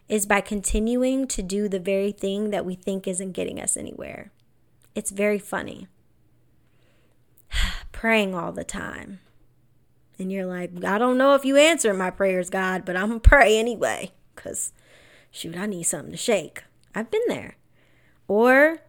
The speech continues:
you know, exercising that faith every day, going to class, and you're just like, "God, I hope at the end of this, like, uh, me paying attention in here is gonna get me what I need on this exam, 'cause, I mean, I don't know."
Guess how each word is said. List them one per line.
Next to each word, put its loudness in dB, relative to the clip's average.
you 0
know, 2
exercising 2
that -2
faith 2
every -2
day, 4
going 0
to 0
class, 4
and -2
you're -2
just -6
like, 0
"God, 0
I -2
hope -4
at -4
the -4
end -4
of -4
this, -4
like, -6
uh, -10
me -4
paying 8
attention -2
in -4
here -2
is -8
gonna -2
get 0
me -2
what 0
I 0
need 0
on -2
this -4
exam, -6
'cause, -10
I -6
mean, -8
I -4
don't -2
know." -2